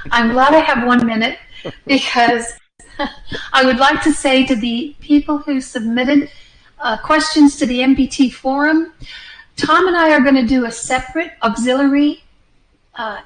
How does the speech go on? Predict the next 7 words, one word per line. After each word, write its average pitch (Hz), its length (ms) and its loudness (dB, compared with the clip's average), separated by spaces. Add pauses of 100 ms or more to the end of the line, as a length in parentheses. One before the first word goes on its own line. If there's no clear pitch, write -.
M 269 160 6
B 285 160 6
T 262 320 -2
forum 262 460 0
questions 247 600 -4
only 262 600 -4
segment 277 680 -2